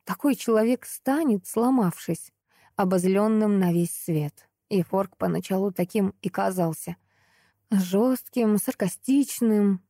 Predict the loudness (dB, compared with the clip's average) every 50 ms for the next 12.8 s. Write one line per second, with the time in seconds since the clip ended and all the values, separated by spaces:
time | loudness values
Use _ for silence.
0 | _ -4 0 0 0 0 0 0 0 0 0 0 0 2 2 2 0 0 2 0
1 | 0 0 0 0 2 2 4 2 2 4 4 4 4 4 4 2 2 0 -2 -4
2 | -4 -2 -2 -2 -4 _ _ _ _ _ _ _ _ -4 -4 -2 0 0 2 2
3 | 2 2 2 0 -4 -8 -10 -6 -2 -2 -2 -2 -4 -2 0 2 2 2 2 -2
4 | -4 -2 0 2 2 4 4 4 2 2 2 2 4 4 4 4 2 2 0 -2
5 | -2 0 0 0 2 2 0 0 0 -2 0 0 0 0 0 -2 -6 -6 -2 0
6 | 0 2 2 0 0 0 0 0 0 0 -2 -2 0 0 0 0 2 0 0 0
7 | -2 -4 -4 -4 -4 -2 -2 -4 -4 -4 -4 -6 -6 -6 _ -6 -6 -6 -6 -6
8 | _ _ _ -6 -4 -2 -2 -2 -2 -4 -8 -12 -14 _ _ -2 -2 -2 -2 -4
9 | -4 -2 -2 0 0 2 2 2 2 2 0 -2 -4 -8 -12 -14 _ _ _ _
10 | _ _ _ _ -6 -2 -2 -2 -2 -2 -2 -2 0 0 -2 0 -2 0 2 2
11 | 2 2 2 0 0 0 0 2 2 2 2 2 2 2 2 2 0 0 0 0
12 | -2 -2 -2 0 0 0 0 0 0 0 0 0 0 0 0